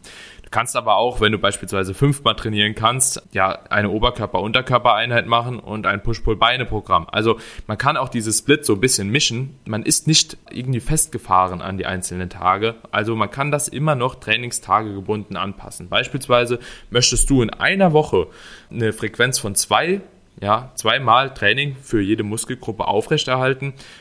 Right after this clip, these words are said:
aber trotzdem hast extrem Spaß an dem Push-Pull-Beine-Plan, ja, dann könntest du beispielsweise auch einen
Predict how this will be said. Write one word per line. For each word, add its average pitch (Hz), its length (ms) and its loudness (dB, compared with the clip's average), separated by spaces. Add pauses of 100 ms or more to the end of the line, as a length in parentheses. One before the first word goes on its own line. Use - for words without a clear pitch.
aber 110 280 0
trotzdem 151 440 0 (120)
hast 127 260 -4
extrem 151 320 -2
Spaß - 380 -2
an 113 100 -4
dem 110 100 -8
Push-Pull-Beine-Plan, 110 1080 0
ja, 101 120 -4
dann 104 160 -8
könntest 135 360 -6
du 110 40 -8
beispielsweise 98 760 -4
auch 92 140 -8
einen 87 280 -8